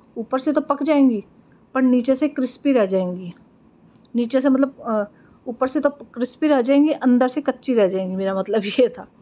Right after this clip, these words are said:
गलती से मुंह से निकल गया। तो देखिए, अब ये ऊपर से थोड़ी सी, ये थोड़ी पन्नी एक्स्ट्रा थी, मैं उसे cut कर लेती हूँ,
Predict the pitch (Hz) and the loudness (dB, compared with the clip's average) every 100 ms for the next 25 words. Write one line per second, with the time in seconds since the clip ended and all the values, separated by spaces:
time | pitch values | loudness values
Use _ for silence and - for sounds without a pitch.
0 | - _ _ - 220 208 233 247 233 214 | -20 _ _ -4 -4 -2 -2 0 0 0
1 | 233 233 220 202 226 320 _ _ _ _ | 0 0 0 -2 -4 -6 _ _ _ _
2 | _ _ _ _ 240 254 262 285 302 277 | _ _ _ _ -4 -2 0 0 0 0
3 | 277 302 285 269 269 294 262 - - _ | -2 -2 0 0 2 2 2 -2 -20 _
4 | _ _ _ _ _ _ _ _ 247 247 | _ _ _ _ _ _ _ _ -12 -4
5 | 269 269 254 262 269 247 - - 277 269 | -4 -2 0 2 2 0 -8 -4 -4 -2
6 | 254 254 277 277 247 - 240 220 214 - | -2 -2 -4 -6 -8 -4 -6 -4 -8 -6
7 | 240 285 | -2 -2